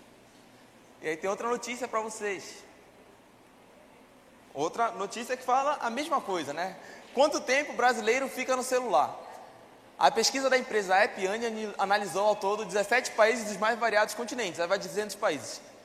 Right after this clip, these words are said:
O segundo parágrafo diz, né, "De acordo com o estudo baseado em dados coletados das lojas online iOS, App Store, Google Play e outras, o brasileiro passou em dois mil e vinte e dois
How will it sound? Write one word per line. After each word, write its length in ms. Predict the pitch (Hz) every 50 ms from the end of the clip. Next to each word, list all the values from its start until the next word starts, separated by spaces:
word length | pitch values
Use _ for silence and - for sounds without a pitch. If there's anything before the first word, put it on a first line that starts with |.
| -
O 40 | -
segundo 260 | - - 190 208 220
parágrafo 440 | - 220 196 196 202 214 214 214 233
diz, 200 | 202 214 226 208
né, 100 | 185 180
"De 80 | 165 202
acordo 340 | 190 202 220 247 277 247 -
com 80 | -
o 40 | 233
estudo 340 | 202 - - 220 247 220 208
baseado 420 | 202 214 208 185 190 202 208 202
em 60 | 208
dados 280 | 180 190 208 220 214 -
coletados 640 | - 233 208 202 - 185 175 180 190 175 - - -
das 160 | 175 170 170
lojas 260 | 165 180 202 214 196
online 320 | 220 202 196 185 180 175 180
iOS, 460 | 190 202 190 175 180 196 - - -
App 120 | 185 -
Store, 400 | - - - 180 190 208 214 208 - - - - - -
Google 240 | 147 202 226 233 214
Play 340 | - - 196 214 226 233 208
e 60 | 175
outras, 360 | 165 180 214 220 226 233 233 -
o 100 | - 190
brasileiro 440 | 185 220 233 220 208 196 214 208
passou 240 | 208 214 202 - 208
em 20 | 196
dois 100 | 202 202
mil 80 | 214 220
e 40 |
vinte 100 | 214 -
e 160 | 175 180 190 190
dois 360 | 160 160 180 202 226 -